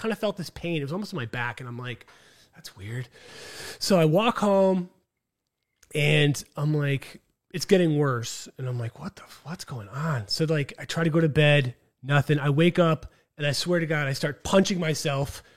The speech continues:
just trying to, like, it's like, I don't know what it is. I'm just trying to move it. And I just didn't know what to do. So I get to the hospital, and I'm, like, just in agony. And I just said, "Look, just do whatever you gotta do. You can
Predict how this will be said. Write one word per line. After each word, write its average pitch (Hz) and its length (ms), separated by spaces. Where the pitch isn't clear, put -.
just - 160
trying 175 240
to, 165 80
like, 143 260
it's - 200
like, 147 240
I 175 60
don't 185 100
know 175 100
what 160 180
it 143 80
is. 147 240
I'm 139 80
just 147 120
trying 170 120
to 143 80
move 139 260
it. 147 160
And 143 480
I - 120
just - 220
didn't 156 180
know 147 100
what 143 140
to 123 80
do. 143 200
So 147 160
I 143 100
get 175 260
to 180 120
the 151 100
hospital, 135 480
and 120 80
I'm, 135 180
like, 120 240
just 131 220
in - 160
agony. 117 600
And 123 360
I 117 120
just 117 240
said, 117 180
"Look, 135 360
just - 220
do 175 160
whatever 180 240
you 151 100
gotta 127 200
do. 120 240
You 123 180
can 131 220